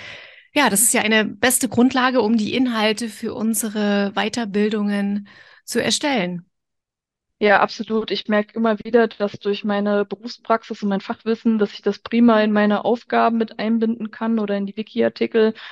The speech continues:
Speaker 2: Das ist auf jeden Fall von Vorteil.
Speaker 1: Ja, und bei alledem darf der Ausgleich ja auch nicht fehlen. Als junge Mutter bleibt da noch Zeit dafür. Was machst du denn gerne in deiner Freizeit?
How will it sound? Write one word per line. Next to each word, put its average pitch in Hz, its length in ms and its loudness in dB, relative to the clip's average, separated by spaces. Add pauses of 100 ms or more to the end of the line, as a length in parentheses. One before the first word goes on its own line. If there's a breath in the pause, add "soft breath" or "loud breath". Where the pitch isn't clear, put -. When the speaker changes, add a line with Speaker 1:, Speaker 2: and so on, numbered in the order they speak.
(140 loud breath)
Speaker 2:
Das 202 160 -6
ist 208 100 -8
auf 208 140 -2
jeden 214 220 4
Fall 202 180 4
von 190 180 -2
Vorteil. 175 640 -4 (580)
Speaker 1:
Ja, 262 200 4
und 202 100 4
bei 208 120 2
alledem 240 600 4
darf 208 300 0
der 190 340 -2
Ausgleich 202 540 -4
ja 220 100 -4
auch - 160 -10
nicht 202 200 0
fehlen. 233 540 0 (540 loud breath)
Als 214 440 0
junge 233 200 4
Mutter 220 360 2
bleibt 208 340 -2
da 208 80 -4
noch 190 180 -8
Zeit 226 600 -6
dafür. 277 520 -2
Was 208 160 -2
machst 202 240 -4
du 277 40 0
denn 240 160 2
gerne 202 240 2
in 196 60 -2
deiner 196 220 0
Freizeit? 202 580 -6